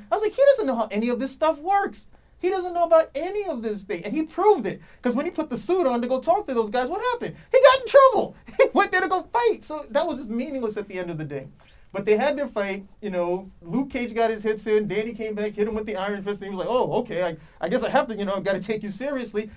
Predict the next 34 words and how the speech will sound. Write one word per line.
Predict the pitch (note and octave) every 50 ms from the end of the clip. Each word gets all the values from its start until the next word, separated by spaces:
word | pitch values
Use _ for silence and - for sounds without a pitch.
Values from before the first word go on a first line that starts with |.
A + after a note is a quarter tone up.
| - - - -
And | D#4 D#4+ E4 C4+ C#4
done. | G4+ G4 F#4+ G4 F#4 D4+ A3+ - - - - - _ -
No | F3 G3+ D4 F4+ F#4
more | F#4 F4+ E4+
of | E4 C#4
this | C#4+ A3+
lingering | A3+ G#3 A3 C#4 E4 E4 C#4 C4+ C4 B3 A#3+
stuff. | A3 - - D4 C4 F#3 - -
It, | G3+ G#3 F3+
you | B3 B3+
know, | B3 A3+
you | A3 A#3+ A#3+
can | - C4+
see, | - - C#4
like, | C#4 B3+ A3+ G#3 G3+
th-, | G#3 G3+ F3
there's | A3 A3+ G3
a | G3+ G3
nice, | G3 A3 B3+ C4 A#3 G#3
good | G#3 A3+ A#3 A3+ D#3+
budding | D3 G3+ G#3+ G#3+ G#3
relationship | F#3+ F#3 G3 G3 G#3 - G#3+ G3+ - - - - -
there. | E3+ E3+ E3+ - - - _ - - -
I | G3+ B3
want | C4 B3+ A#3+ A3
more | G#3 G#3 A3 A#3 A#3 A#3
of | G#3+ G3+
that | F#3 F#3 F3 E3+ F3 F3 -
at | E3 E3+ E3+
the | E3+ E3
end | E3 E3 E3
of | D3+
the | D3 D3
day. | C3+ C#3+ C#3+ C#3 C#3 C3+